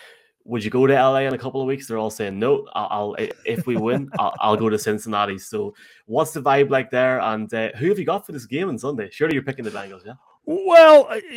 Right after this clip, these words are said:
Speaker 2: the, the vibe here is incredible. Uh, y-, y-, and, and look, it, it always is when you have an N F L team that's playing for a chance to go to the Super Bowl. I'm sure the vibe in Kansas City is pretty insane as well, but,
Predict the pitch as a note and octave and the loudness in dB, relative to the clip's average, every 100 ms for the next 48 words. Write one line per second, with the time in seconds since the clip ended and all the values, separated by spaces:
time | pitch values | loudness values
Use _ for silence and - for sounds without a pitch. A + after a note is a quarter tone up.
0 | G#3+ G3+ A#3 G#3+ G#3+ C#4 B3 G#3 G#3+ F#3 | -10 -2 -2 0 2 4 4 2 2 0
1 | F3 E3 F3+ D3+ B2 A2 - E3 E3+ E3 | -4 -4 -2 -2 -6 -18 -10 -2 0 0
2 | D#3 D3 D3+ F3+ F3+ A3+ C4+ D4 D4+ D4 | -2 -8 -14 -18 -18 -16 -10 -10 -4 -2
3 | C4+ A3 A3+ A3 A#3+ A#3 G#3+ G3+ F3 E3 | 0 0 -2 -2 2 6 6 4 0 -4
4 | E3 D3 F3+ D#3+ E3 E3 D#3 D#3 D#3+ D3 | -6 -6 -6 -4 -4 -4 -4 -4 -2 -4
5 | C#3+ D#3+ C#3+ C#3 - E3 D3+ C#3 C#3 C#3 | -4 -8 -8 -10 -8 -6 -4 -6 -8 -8
6 | D#3+ C#3+ C3 D3+ D#3 C#3 C3+ F3+ D3+ C#3 | -8 -8 -10 -4 -4 -4 -4 -2 -2 -4
7 | C#3 D3+ D#3+ F3+ E3+ D3 D#3+ D#3+ D#3 D#3+ | -2 -2 -4 -6 -6 -4 -4 -6 -8 -10
8 | D3+ C#3+ - E3+ D3 C#3 - D#3+ D3 C#3 | -10 -10 -8 -6 -6 -8 -8 -6 -6 -6
9 | C3+ D#3+ D3 C3+ C3+ D#3+ C3+ C#3 D3+ C#3 | -8 -8 -8 -10 -6 -6 -4 -6 -6 -8